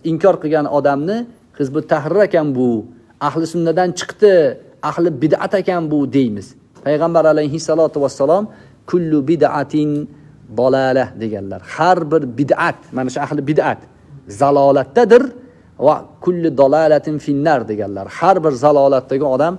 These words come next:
jahannamda, har bir zalolat jahannamda deganlar. Mana shunga ehtiyot bo'lamiz. Va peshingacha bo'lgan suhbatda aynan shu mavzuni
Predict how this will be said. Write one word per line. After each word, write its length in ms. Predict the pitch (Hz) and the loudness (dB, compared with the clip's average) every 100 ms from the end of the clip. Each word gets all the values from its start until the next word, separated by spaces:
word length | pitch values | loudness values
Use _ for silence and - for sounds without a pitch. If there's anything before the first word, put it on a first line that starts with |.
| - - _ - | -12 -20 _ -10
jahannamda, 640 | 120 127 127 127 127 107 90 - | -8 -4 -4 -2 -2 -4 -6 0
har 180 | 156 170 | 2 2
bir 120 | 139 | -2
zalolat 560 | 117 123 120 117 190 - - _ _ _ _ | -2 -2 0 0 -2 -4 -20 _ _ _ _
jahannamda 540 | 127 123 123 123 127 139 | -8 -4 -4 -2 -2 -4
deganlar. 400 | 107 95 92 92 _ _ - | -4 -8 -12 -16 _ _ -6
Mana 140 | 156 | -4
shunga 340 | 151 151 151 226 262 - | -4 -2 2 2 0 -6
ehtiyot 360 | 156 - 165 - | -10 -2 -2 -2
bo'lamiz. 300 | 110 92 95 - - | -8 -8 -12 -18 -2
Va 120 | 190 214 - - - _ - - _ | 0 0 -4 -20 -20 _ -20 -20 _
peshingacha 480 | - 175 208 202 202 185 | -4 -2 0 0 0 0
bo'lgan 240 | 180 170 | 0 0
suhbatda 520 | - 160 170 175 254 285 285 - - - | -2 -2 0 2 2 0 -2 -18 -16 0
aynan 320 | 208 208 175 | 2 4 0
shu 180 | - 214 | 0 0
mavzuni 600 | 185 180 175 180 196 247 | 4 4 4 2 2 2